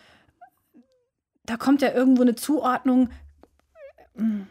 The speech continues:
also mit Worten findet da gar nicht statt. Und trotzdem weiß man ganz genau, der will dich da gar nicht haben. Also das ist eine total, ähm, wie soll ich sagen, eine ganz vielschichtige Angelegenheit.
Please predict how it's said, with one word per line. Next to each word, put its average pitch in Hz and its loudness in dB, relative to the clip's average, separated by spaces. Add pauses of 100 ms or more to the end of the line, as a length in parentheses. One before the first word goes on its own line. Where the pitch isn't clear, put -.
(640)
also 226 0
mit 220 0
Worten 262 2
findet 262 2
da 240 2
gar 226 -2
nicht 226 -2
statt. 311 -4
Und 247 0
trotzdem 277 -2
weiß 247 0
man 233 0
ganz 269 0
genau, 240 0
der 208 -2
will 220 0
dich 254 -4
da 208 -2
gar 202 -6
nicht 196 -10
haben. 233 -8 (300)
Also 220 -2
das 233 -2
ist 254 -6
eine 247 0
total, 269 -6 (1160)
ähm, 247 0 (540)
wie 220 -8
soll 226 -4
ich 220 -4
sagen, 247 -2
eine 220 0
ganz 285 -2
vielschichtige 294 -4
Angelegenheit. 202 -6